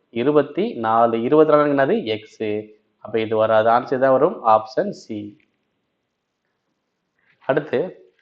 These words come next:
குழுவில் சேராத ஜோடி எதுன்னு கேக்குறாங்க. ஃபர்ஸ்ட் எழுத்து ஃபர்ஸ்ட் பார்க்கலாம். டி, ஜி. அப்ப நாலு, ஏழு. இங்க எல்லு, என்னு. அப்ப எவ்வளோ? பனிரெண்டு, பதினாலு.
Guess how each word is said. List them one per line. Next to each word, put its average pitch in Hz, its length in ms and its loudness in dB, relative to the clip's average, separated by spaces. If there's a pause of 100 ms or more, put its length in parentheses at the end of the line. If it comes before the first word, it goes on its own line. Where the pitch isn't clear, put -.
(1900)
குழுவில் 160 440 4
சேராத 143 460 6
ஜோடி 131 220 2
எதுன்னு 131 180 2
கேக்குறாங்க. 123 420 2 (100)
ஃபர்ஸ்ட் 139 260 2
எழுத்து 147 200 4
ஃபர்ஸ்ட் 131 240 -2
பார்க்கலாம். 131 500 0
டி, 165 480 -4
ஜி. 113 320 -6 (520)
அப்ப 131 400 4
நாலு, 139 680 4
ஏழு. 107 680 -4 (120)
இங்க 131 220 0
எல்லு, 135 420 2
என்னு. 117 440 -2 (520)
அப்ப 127 200 2
எவ்வளோ? 139 180 8
பனிரெண்டு, 151 1040 2
பதினாலு. 113 760 0